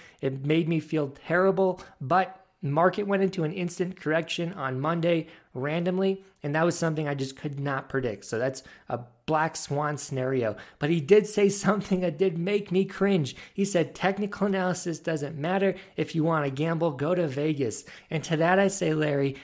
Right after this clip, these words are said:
they actually made a documentary of about a bunch of people going to Vegas, making a bunch of money from statistical probabilities. So you can make money in Vegas, which means you can make money in the stock market,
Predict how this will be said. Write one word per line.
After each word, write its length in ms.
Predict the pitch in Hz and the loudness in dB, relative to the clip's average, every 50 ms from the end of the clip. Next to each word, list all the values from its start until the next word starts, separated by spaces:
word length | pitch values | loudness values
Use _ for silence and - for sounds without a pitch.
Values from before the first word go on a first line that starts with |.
| - _ - | -18 _ -4
they 120 | 147 147 | 0 2
actually 320 | 160 180 190 - - 214 190 | 2 2 2 0 0 0 2
made 160 | 202 196 190 | 4 4 4
a 60 | 185 | 4
documentary 760 | 139 160 170 175 180 - - 170 156 160 175 185 185 165 156 | 2 2 0 0 0 -2 -2 -2 -2 0 0 0 0 0 0
of 80 | 147 | 0
about 240 | 139 135 147 151 156 | 0 0 0 2 2
a 80 | 160 151 | 0 0
bunch 380 | 131 131 151 170 196 190 - | 0 -2 0 0 0 0 0
of 100 | 202 190 | -4 -4
people 420 | - - 147 135 - 135 135 135 - - - _ - | -2 -2 -4 -2 -2 -4 -6 -6 -8 -18 -20 _ 0
going 280 | - 165 175 220 233 214 | 2 4 6 6 4 4
to 140 | - 196 160 | 2 0 2
Vegas, 460 | 143 147 139 135 135 135 135 135 - - - - - | 2 2 0 2 2 2 2 0 -4 -14 -20 -12 -6
making 440 | 147 147 185 208 226 226 - 226 220 | 0 4 6 6 4 4 0 0 0
a 40 | |
bunch 300 | 180 160 160 160 147 - | 0 0 0 -2 -2 -2
of 100 | - 151 | -4 -4
money 540 | 135 143 143 156 196 240 240 233 208 202 196 202 - - | -2 -2 0 0 2 2 2 4 2 2 2 -2 -8 -12
from 240 | - - 185 190 185 | -2 0 0 0 2
statistical 840 | - - - - 202 185 190 - 175 175 - - 165 160 - 165 160 | 0 -2 0 2 2 2 2 0 0 0 0 0 -2 -2 0 -2 -2
probabilities. 920 | 156 - - 156 147 147 151 147 135 151 156 147 143 127 127 123 120 120 - - - - - _ | -2 0 0 2 2 2 0 0 0 2 0 2 2 0 0 0 -2 -2 -6 -12 -16 -20 -20 _
So 200 | - - - 175 | -6 -2 2 4
you 160 | 175 180 190 190 | 4 6 4 4
can 240 | 196 - 214 208 | 2 0 0 2
make 200 | 196 190 156 - | 2 2 2 2
money 240 | 135 123 123 123 117 | 0 -2 -2 -2 -4
in 60 | 110 | -2
Vegas, 420 | 110 123 135 156 175 190 185 - - - _ - | -2 -2 0 2 2 0 0 0 -8 -10 _ -4
which 200 | - 185 180 - | -2 -2 -2 -2
means 200 | 214 247 233 214 | -6 -6 -2 -2
you 80 | 247 202 | -2 -2
can 260 | - - 233 226 226 | 0 -2 -2 0 2
make 220 | 220 214 214 214 | 0 0 0 2
money 160 | 202 202 208 | 2 2 2
in 80 | 214 208 | 2 2
the 80 | 214 196 | 0 -2
stock 340 | 202 - 160 160 165 156 | 0 0 0 0 0 0
market, 400 | 165 156 151 - - 151 147 - | 0 0 0 0 -2 -6 -6 -6